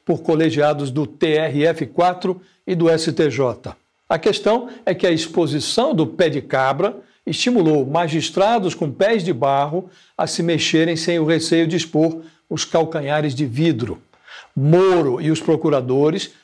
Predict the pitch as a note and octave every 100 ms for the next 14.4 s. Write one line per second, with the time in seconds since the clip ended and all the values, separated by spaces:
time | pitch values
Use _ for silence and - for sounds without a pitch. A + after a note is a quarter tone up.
0 | _ - D3+ E3+ F#3 D#3+ D3+ D#3 - F3+
1 | D#3 - E3+ - F3+ D3+ D#3+ F3 D3+ B2
2 | D3 F#3 F3+ D#3 D3+ F#3 B2+ - F#3 F#3+
3 | - C#3 A2+ A#2 - _ _ _ _ -
4 | F#3 F#3+ E3+ F3 A3 E3+ D3+ F#3 G3 G3
5 | - _ _ E3+ E3+ - E3 D#3+ - A3+
6 | F3 C#3+ G3+ F#3 F#3 G3 G3 F3 E3 F#3+
7 | F#3+ - D#3 D#3 D#3+ E3 D#3+ D#3+ D#3+ -
8 | C#3+ C#3+ C3+ D3+ - - _ B3+ A3+ F#3
9 | - D3+ E3 E3 D#3 E3+ D#3+ F3 D3+ -
10 | D#3+ F3+ E3 E3+ D#3+ D#3+ - - _ E3+
11 | D#3 D#3 D3+ D3+ E3+ D#3+ - D#3+ D#3+ -
12 | - - A3+ E3 F3+ F3 A3 G#3+ D#3+ D#3
13 | G3 F#3+ C#3+ B2+ - F3+ - E3+ E3 A3+
14 | A#3 D3 A#2+